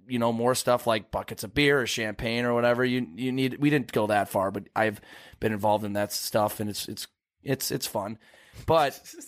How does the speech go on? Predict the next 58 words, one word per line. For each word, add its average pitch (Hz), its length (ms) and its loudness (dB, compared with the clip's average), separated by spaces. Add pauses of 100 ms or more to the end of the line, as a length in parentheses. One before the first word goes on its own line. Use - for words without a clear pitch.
(320)
<laughs> - 480 -20
it, 156 220 0
you 147 120 2
do 175 260 -2
feel 165 320 2
like 147 220 2
you're 135 260 2
a 127 40 -4
little 131 280 0
bit 123 180 0
of 117 140 2
a, - 20 4
of 117 380 2
a, 117 60 -2
of 110 200 -6
a 107 100 -8
ce-, 107 280 -6
celebrity 120 520 0
'cause 117 180 -10
you 113 60 0
have 107 120 0
your 110 100 0
own 110 80 -2
area 127 320 2
with 104 160 -6
couches. 147 460 0
You 120 40 -2
don't 113 100 -2
have 110 80 -4
to 107 40 -8
worry 113 140 0
about 95 280 -4
lines. 127 420 2
You 117 40 -6
don't 117 60 -6
have 107 80 -10
to 104 40 -18
deal 113 140 -4
with 104 140 -8
assholes. 120 760 2 (420)
You, 143 120 0
you, 147 200 0 (120)
you 147 180 -4
kind 170 300 2
of, 160 120 2 (180)
it, 160 180 0
it's 151 100 -6
a 180 80 2
flex, 120 500 -2
okay? 120 440 2
If 117 100 -4
you're 147 80 0
sitting 160 340 2
there, 151 220 6
it 135 100 -2
doesn't, 147 360 0
we're, 151 260 2
look, 165 320 -2